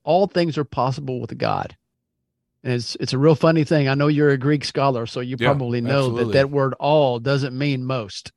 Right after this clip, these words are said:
Speaker 1: you
Speaker 2: Right.
Speaker 1: know? I mean, it's, it's pretty simple. It means all, and all things are possible with God. And I don't have a story, uh, like your, exactly like yours, but I was a, I was, just for me personally,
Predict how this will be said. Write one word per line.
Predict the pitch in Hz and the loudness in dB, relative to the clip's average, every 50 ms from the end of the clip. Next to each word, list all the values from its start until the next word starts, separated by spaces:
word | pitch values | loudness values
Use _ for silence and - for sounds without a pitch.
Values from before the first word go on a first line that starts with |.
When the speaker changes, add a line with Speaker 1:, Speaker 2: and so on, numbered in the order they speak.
| _ _ _ _ | _ _ _ _
Speaker 1:
you | 107 98 | -8 -6
Speaker 2:
Right. | 95 | -6
Speaker 1:
know? | 90 92 90 _ _ _ _ _ _ _ _ _ _ _ _ _ _ _ _ _ - | -6 -6 -10 _ _ _ _ _ _ _ _ _ _ _ _ _ _ _ _ _ -8
I | 113 117 | -4 -2
mean, | 117 127 | 0 0
it's, | 131 123 165 | 0 2 2
it's | 135 - - | 2 2 2
pretty | - 170 170 156 | 2 4 4 6
simple. | - - 175 160 135 135 127 | 4 4 2 2 2 2 -2
It | 131 135 | -2 0
means | 139 139 135 127 147 | 0 0 0 -2 -2
all, | - 139 135 135 117 107 110 113 - - | -2 0 0 2 2 0 -2 -6 -8 -6
and | 135 127 123 | -8 -6 -2
all | 131 143 147 151 | 0 2 2 2
things | 147 156 147 139 120 | 2 2 0 0 -2
are | 127 | -4
possible | - 135 131 127 - - 139 120 | -2 0 0 0 -2 -4 -8 -6
with | 123 123 110 - | -6 -6 -6 -4
God. | 127 120 120 113 107 117 117 - _ _ _ _ _ _ _ _ _ _ _ - | -2 0 0 0 0 -2 -4 -8 _ _ _ _ _ _ _ _ _ _ _ -2
And | 135 135 131 131 131 131 | 0 2 2 2 0 2
I | 123 139 156 | 2 2 4
don't | 160 156 147 | 4 6 6
have | 151 139 123 | 6 4 4
a | 131 127 123 131 - _ _ _ _ _ _ _ _ _ _ _ _ _ _ _ _ _ _ | 2 0 -2 -4 -10 _ _ _ _ _ _ _ _ _ _ _ _ _ _ _ _ _ _
story, | - - - 156 143 147 143 139 131 131 131 135 - - | -14 -10 -4 -2 0 0 0 0 -2 -6 -8 -14 -16 -12
uh, | 151 147 69 69 67 - - _ _ _ _ _ _ _ _ _ _ _ _ _ - | -10 -8 -6 -6 -8 -10 -12 _ _ _ _ _ _ _ _ _ _ _ _ _ -2
like | 143 143 151 185 190 - - | 2 4 4 4 2 0 -2
your, | 143 135 143 | -4 -2 -2
exactly | 143 131 127 147 165 190 190 180 147 139 | -2 0 2 2 2 4 4 2 2 2
like | 123 123 120 113 113 - | 2 2 0 -2 -4 -6
yours, | - 120 117 117 131 156 160 147 | -10 -10 -6 -4 -4 -4 -4 -4
but | 135 123 131 127 123 123 - _ _ - - - - - - _ _ _ _ _ _ - | -4 0 0 2 2 0 -2 _ _ -20 -20 -20 -20 -20 -20 _ _ _ _ _ _ -6
I | 120 131 147 143 | -2 0 0 0
was | 135 135 135 127 113 120 | 0 -2 -4 -4 -2 -2
a, | 120 120 117 117 113 113 117 - _ _ _ - | -2 0 0 -2 -2 -4 -6 -10 _ _ _ -8
I | 123 | -6
was, | 127 131 123 120 - 165 | -4 -4 -4 -6 -6 -8
just | 143 135 139 131 - | -6 -4 -4 -4 -4
for | - - 127 | -4 -4 -2
me | 127 135 120 | -2 -2 -4
personally, | - - 160 175 170 - 170 135 110 110 117 139 160 | -2 0 0 0 0 0 -4 -2 -2 0 0 -2 -2